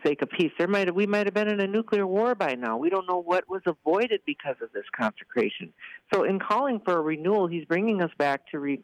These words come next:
recall we're putting our trust in the Blessed Mother to keep peace in the world. And Jesus had told Sister Lucia, you know, that, that, and, and I know that, um, Saint Jacinta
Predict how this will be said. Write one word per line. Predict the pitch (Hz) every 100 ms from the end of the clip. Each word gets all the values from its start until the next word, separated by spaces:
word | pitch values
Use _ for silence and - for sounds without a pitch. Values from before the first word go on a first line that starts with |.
| -
recall | 147 - 170 175 175 170 _ _ -
we're | 147
putting | - 196 214
our | 214
trust | - 185 185 -
in | 170
the |
Blessed | 156 156 - 156
Mother | 151 147
to | 147 165
keep | - 151
peace | - 208 208
in | 165
the | 127
world. | 131 123 - - - -
And | 165
Jesus | 196 262 247
had | 202 180
told | 190 247 302 -
Sister | 147 - 139
Lucia, | 127 - 143 120 - _ - _ _ -
you | 147
know, | 139 135
that, | 135 -
that, | 143 139 -
and, | 139 139
and | 147
I | 147
know | 143 165 180
that, | 156 - -
um, | 160 143 -
Saint | 180 170
Jacinta | 165 - 214 220